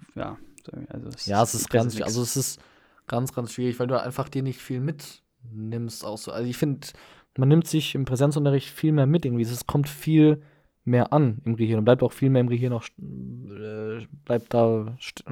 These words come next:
Speaker 2: wie so, <laughs> nicht stecken, es bleibt drin, es bleibt
Speaker 1: Hängen.
Speaker 2: haften. Ähm, und vor allem, wenn du dann halt eben, ja,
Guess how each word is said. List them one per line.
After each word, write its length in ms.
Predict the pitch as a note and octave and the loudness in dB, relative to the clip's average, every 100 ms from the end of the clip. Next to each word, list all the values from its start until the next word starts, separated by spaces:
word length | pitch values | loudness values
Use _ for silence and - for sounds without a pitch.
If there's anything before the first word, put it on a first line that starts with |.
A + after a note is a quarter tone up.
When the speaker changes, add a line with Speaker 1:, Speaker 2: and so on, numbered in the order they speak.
| A2+ | -6
Speaker 2:
wie 80 | |
so, 80 | G#2+ - - | -6 -6 -10
<laughs> 220 | - - - | -12 -8 2
nicht 140 | C#3+ | 4
stecken, 360 | - C3+ A#2+ A2+ | 6 4 2 -8
es 120 | - | -2
bleibt 480 | C3 C3 - - - | 2 2 0 -4 2
drin, 280 | C3 B2+ A#2 | 4 4 4
es 40 | |
bleibt 160 | - D#3+ | 8 10
Speaker 1:
Hängen. 80 | C#3 A#2 | 10 8
Speaker 2:
haften. 280 | A2+ C3 - - - - _ _ _ - - | 2 -6 -6 -20 -20 -20 _ _ _ -18 -10
Ähm, 460 | A#2+ A#2+ A#2+ A#2+ A2 _ _ _ _ _ - | -2 -2 0 -4 -8 _ _ _ _ _ -10
und 140 | - A#2+ | -4 4
vor 100 | C#3 | 6
allem, 100 | D3 | 8
wenn 80 | C#3+ | 8
du 60 | |
dann 140 | C3+ C3 | 8 6
halt 160 | C3 | 2
eben, 340 | - B2+ B2+ A#2+ - _ _ _ _ _ _ _ _ _ - | 2 0 0 -4 -10 _ _ _ _ _ _ _ _ _ -2
ja, 320 | G#2+ G#2 | 2 2